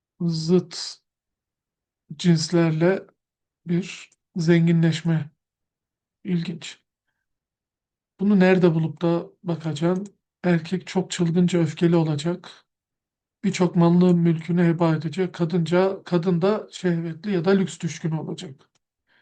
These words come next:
Erkek şehvetli olacak. Kısmetli olacak. Kadın şehvetli olacak. Suya düşecek.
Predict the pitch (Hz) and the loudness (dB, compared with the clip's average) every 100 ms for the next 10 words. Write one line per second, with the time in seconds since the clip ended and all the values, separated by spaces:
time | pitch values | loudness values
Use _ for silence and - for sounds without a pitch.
0 | _ _ - 180 180 - 202 - - - | _ _ 0 2 2 0 -2 -4 -18 -20
1 | _ _ _ _ _ _ _ _ _ _ | _ _ _ _ _ _ _ _ _ _
2 | _ _ _ _ _ 165 - 185 175 175 | _ _ _ _ _ -4 2 4 4 2
3 | 180 180 160 143 170 185 - - _ _ | 2 2 2 0 -2 -4 -6 -20 _ _
4 | _ _ _ _ _ _ _ _ _ _ | _ _ _ _ _ _ _ _ _ _
5 | _ _ _ _ _ 180 - 185 175 175 | _ _ _ _ _ -14 -6 -2 -2 0
6 | 175 160 160 175 175 - 175 185 175 - | 0 0 0 -2 -2 -4 -2 0 -2 0
7 | 170 165 165 165 180 165 160 175 - 180 | -2 -2 -4 -2 -2 0 -2 -6 -4 0
8 | 175 160 147 160 143 175 180 - - | 0 0 -4 -6 -4 -6 -6 -18 -20